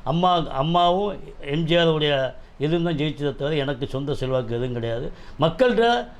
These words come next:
நல்ல பேர் வாங்கணும். ஒரு உறுப்பினர், மாமன்ற உறுப்பினரா வரக்கூடியவங்க, அடிப்படை வசதிகளை செஞ்சு கொடுக்கணும். கவுன்சிலர், மாமன்ற உறுப்பினரா வரக்கூடியவங்க, டெய்லி மக்களை சந்திக்கணும். லைட் எரியலம்பாங்க, லைட் உடனே செஞ்சு கொடுக்கணும்.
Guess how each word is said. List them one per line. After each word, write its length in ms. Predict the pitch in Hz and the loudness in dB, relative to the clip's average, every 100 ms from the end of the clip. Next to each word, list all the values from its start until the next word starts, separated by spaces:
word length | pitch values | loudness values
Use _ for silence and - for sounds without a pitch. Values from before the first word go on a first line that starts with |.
| - | -2
நல்ல 280 | 156 226 208 | 2 4 4
பேர் 260 | 190 220 | 4 4
வாங்கணும். 480 | 202 185 190 175 165 - | 4 4 2 0 -4 -6
ஒரு 340 | 135 139 131 | -2 -2 0
உறுப்பினர், 500 | 151 165 170 151 139 | -2 0 0 0 0
மாமன்ற 360 | 139 160 165 156 | 0 0 0 -2
உறுப்பினரா 400 | 147 139 147 139 | -2 -4 0 2
வரக்கூடியவங்க, 640 | 139 123 131 123 127 147 156 - - | 0 -2 -4 -4 -4 -6 -6 -14 -6
அடிப்படை 420 | 123 175 180 185 185 165 | 0 2 2 2 2 0
வசதிகளை 540 | 147 127 151 143 143 135 | -6 -8 -6 -4 -4 -4
செஞ்சு 220 | 139 135 127 | -4 -4 -6
கொடுக்கணும். 440 | 117 117 147 147 113 117 | -6 -8 -8 -8 -12 -10
கவுன்சிலர், 460 | 123 143 143 147 143 | -4 -4 -2 -2 0
மாமன்ற 340 | 123 147 143 143 | 0 -2 0 -2
உறுப்பினரா 320 | 123 139 139 127 | -2 -2 0 0
வரக்கூடியவங்க, 600 | 127 127 123 120 147 - - - - 156 | -2 -4 -4 -2 -2 -4 -10 -14 -4 2
டெய்லி 360 | 190 220 220 | 4 4 2
மக்களை 340 | 160 151 175 165 | 0 2 0 0
சந்திக்கணும். 540 | 139 147 135 131 143 - - - - | 0 0 -2 -4 -6 -8 -14 -16 -6
லைட் 260 | 147 170 170 | -2 0 2
எரியலம்பாங்க, 540 | 165 147 147 135 131 | 0 2 0 -2 0
லைட் 240 | 143 143 135 | 0 0 -2
உடனே 220 | 127 139 | -4 -4
செஞ்சு 240 | 117 123 | -6 -6
கொடுக்கணும். 420 | 123 110 117 139 | -6 -6 -6 -8